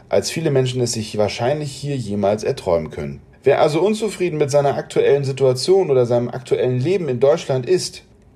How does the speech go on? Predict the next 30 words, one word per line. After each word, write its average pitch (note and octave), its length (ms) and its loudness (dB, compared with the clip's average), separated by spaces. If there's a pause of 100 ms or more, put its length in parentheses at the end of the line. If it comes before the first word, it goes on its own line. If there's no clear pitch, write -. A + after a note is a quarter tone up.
sollte D#3+ 280 2
sich F3+ 240 -8
vielleicht A2+ 360 0
hierher D3+ 420 0
einmal G#2 260 0
aufmachen E3 600 0
und A2+ 160 -4
dadurch C3 300 0
neue C3 300 2
Eindrücke B2+ 440 0
sammeln, F2+ 360 -2 (360)
bevor C3 240 0
man E3+ 160 0
sich C3+ 160 -2
teure D3 380 2
Belohnungen C3 560 0
wie B2 100 2
einen A#2 120 2
neuen G2+ 220 2
Fernseher B2 580 2
oder G2+ 180 4
ein F#2+ 80 -4
neues F#2 260 0
Auto C3 300 2
oder, G#2 300 0
oder, A2 260 2
oder, F#2+ 320 0 (260)
was B2 220 0
auch G#2+ 180 0
immer A2+ 420 -2